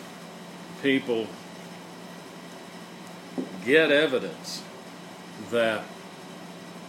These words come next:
God has acted. Uh, s-, some years back, I was driving, I was still driving for Flying J. Uh, me and another driver had been up to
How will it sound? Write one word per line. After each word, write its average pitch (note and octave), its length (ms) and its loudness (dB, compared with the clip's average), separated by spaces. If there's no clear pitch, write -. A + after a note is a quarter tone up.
God A#2+ 320 6
has A2 220 0
acted. C3+ 440 4
Uh, A2+ 160 2
s-, G2+ 100 -2
some C3+ 460 2
years B2+ 300 8
back, B2+ 440 6
I A2 100 0
was G#2+ 120 -2
driving, A2+ 560 4
I - 40 -8
was G2+ 80 -6
still C3+ 200 2
driving A2+ 320 6
for G#2+ 100 -6
Flying A#2 480 6
J. B2 420 6
Uh, F#2+ 120 0
me A#2+ 220 6
and A2+ 120 4
another A#2 340 4
driver A#2 580 4
had G#2 180 0
been A#2+ 180 2
up A#2+ 260 2
to G#2 200 -2